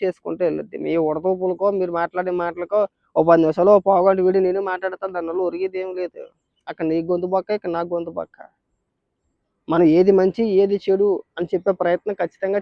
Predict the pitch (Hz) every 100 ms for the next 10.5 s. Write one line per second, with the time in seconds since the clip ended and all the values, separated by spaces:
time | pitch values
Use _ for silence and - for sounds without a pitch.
0 | 190 185 185 - - 151 113 - _ _
1 | _ _ _ _ _ 170 156 - 190 214
2 | 190 180 - 208 208 208 202 185 202 190
3 | 208 202 202 196 208 185 202 208 170 170
4 | 202 196 196 185 123 120 _ _ _ _
5 | _ _ _ _ _ _ _ - 165 160
6 | 175 214 175 180 220 226 185 165 208 254
7 | 269 269 240 226 - 214 190 135 117 78
8 | _ _ _ _ _ _ - 160 202 196
9 | 196 190 208 226 226 196 190 214 220 202
10 | 196 220 220 220